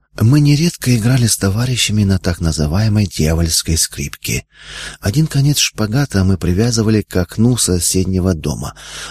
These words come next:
а с другим концом прятались где-нибудь в кустах. Так мы терли натянутый шпагат куском смолы или рукавицей, отчего в доме возникал неприятный, завывающий, действующий на нервы звук.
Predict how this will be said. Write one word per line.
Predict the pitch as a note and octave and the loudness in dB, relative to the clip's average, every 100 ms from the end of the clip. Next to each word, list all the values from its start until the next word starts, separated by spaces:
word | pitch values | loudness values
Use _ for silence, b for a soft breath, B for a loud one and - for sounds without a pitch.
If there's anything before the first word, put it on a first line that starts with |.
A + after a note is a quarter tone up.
| B | B
а | G#2 | -4
с | |
другим | - A#2+ F#3 E3+ | -2 -2 -2 -2
концом | G#2+ F#2 D3 C#3+ b _ | -2 -2 0 -2 b _
прятались | - A#2 A2+ G#2 - | -2 -2 -2 -4 -4
где-нибудь | D#2 D#2+ D2+ - | -2 -2 -4 -6
в | - | -6
кустах. | F2 - C2 G#1+ - _ B B B | -4 -2 -2 -4 -8 _ B B B
Так | - C#3 | -2 0
мы | A#2 G#2 | 2 0
терли | B2+ C#3 A#2+ | 0 0 2
натянутый | G2 F#2 - G2+ F#2+ F2 D#2+ | 2 0 0 0 0 -2 -6
шпагат | - D2+ E2+ E2 | -4 -4 -2 -2
куском | D#2+ D#2 - D#2 | -4 -8 -2 -2
смолы | - C#2 C#2+ G2+ - | -2 -2 0 -2 -2
или | - F#2+ F#2+ | -6 -2 0
рукавицей, | G2+ - A#2+ D#3+ - B1 - B B B | 0 0 2 2 0 -6 -12 B B B
отчего | F#2 - D2+ D2+ | -6 -4 -4 -4
в | |
доме | D#2 A#2+ B2 G#2+ | 0 2 2 0
возникал | E2 E2 E2+ - F2+ | -2 -2 -4 -2 -2
неприятный, | E2+ E2 D#2+ G2+ F#2 E2+ B B B | -2 -4 -2 -2 0 -4 B B B
завывающий, | - G2 F#2+ G#2+ C3+ B2+ - A#2 G#2+ B - | -4 -2 0 0 2 0 0 0 -2 B -8
действующий | D#2+ F2+ - D#2+ - | -2 0 0 -2 0
на | D#2 D#2+ | 0 0
нервы | E2 E2 E2 | 0 0 0
звук. | D#2+ D#2+ - - | 0 -4 -10 -14